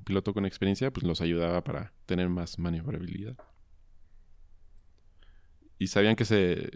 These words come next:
también esto, uno de estos aviones se probó montándolo en un dirigible? Lo montaban en el dirigible y trataron de,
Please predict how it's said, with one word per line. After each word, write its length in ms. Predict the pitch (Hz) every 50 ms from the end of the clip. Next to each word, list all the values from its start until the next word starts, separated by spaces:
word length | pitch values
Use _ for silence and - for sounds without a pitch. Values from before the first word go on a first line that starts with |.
| - - - -
también 280 | - 90 95 98 101
esto, 300 | 101 101 - - 107 104 -
uno 180 | - 98 104
de 40 | 104
estos 220 | 98 - 98 90
aviones 260 | 95 92 92 98 101 92
se 120 | - 101
probó 320 | - - 92 90 90 98
montándolo 520 | 101 104 101 98 92 - 95 98 101 98 92
en 60 | 90
un 160 | 92 98 98 98
dirigible? 500 | 98 95 90 - - - 101 110 165 - - _ _ - - - - - - - - - - - - - - - - - - - - _ _ _ -
Lo 120 | - 101 90
montaban 400 | 87 87 85 - 98 98 98 98
en 80 | 92
el 60 | 95
dirigible 460 | 92 95 95 90 87 104 104 101 101 104
y 40 |
trataron 500 | 101 - 92 87 - 90 92 95 95 95
de, 280 | 90 87 85 80 80 95